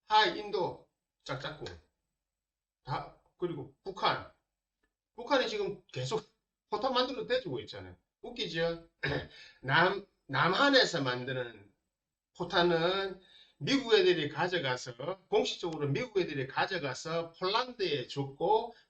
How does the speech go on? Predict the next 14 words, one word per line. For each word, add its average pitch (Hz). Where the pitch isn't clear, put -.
폴란드에서 202
우크라이나에 160
빌려줘가지고 156
러시아로 143
쏘고 160
있고, -
북한에서 247
만든 147
폭탄은, 143
포탄은 147
비공식적으로 175
러시-, 151
러시아에 165
가져가서 165